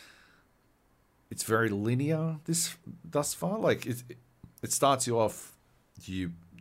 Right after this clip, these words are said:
you auto-talk to this, this Karen chick, and then you, there's no wiggle room. You can't, you have to follow this path to the, the temple with the portal,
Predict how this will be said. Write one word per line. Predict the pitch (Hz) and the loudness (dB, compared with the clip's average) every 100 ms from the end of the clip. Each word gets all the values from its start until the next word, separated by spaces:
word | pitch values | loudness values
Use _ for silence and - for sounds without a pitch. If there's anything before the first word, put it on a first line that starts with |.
| - | -20
you | 87 87 80 85 - _ - | -12 -8 -8 -10 -16 _ 0
auto-talk | 113 120 87 104 92 | 2 4 2 -2 -4
to | - | -6
this, | - - - - _ _ | -8 -6 -6 -10 _ _
this | 85 - - - - | -10 -10 -10 -16 -12
Karen | - 92 85 | -6 -2 -2
chick, | - 78 85 - _ - - - - - - - _ | -4 -8 -10 -16 _ -20 -20 -20 -20 -20 -20 -20 _
and | 95 | -2
then | 98 101 95 90 98 | 0 0 -2 -4 -4
you, | 98 104 | -2 -2
there's | 101 104 85 | 0 -2 0
no | 117 131 127 98 92 - - - | 4 6 6 4 -2 -14 -10 0
wiggle | 117 117 92 | 2 2 0
room. | 85 73 | -2 -4
You | 80 | -4
can't, | 85 - | -4 -4
you | 101 | -4
have | - 120 120 | -2 0 -2
to | 113 | -4
follow | - 92 85 | -4 -2 -2
this | 82 | -6
path | - 92 85 80 - | -2 0 0 -2 -4
to | |
the, | 87 82 73 69 - _ - | -2 -2 -2 -4 -8 _ -10
the | 82 78 78 78 87 - - | -6 -4 -4 -8 -12 -16 -14
temple | - 82 85 82 | -6 -6 -4 -6
with | 80 | -6
the | 82 | -8
portal, | - 82 80 71 71 | -2 -2 0 -4 -8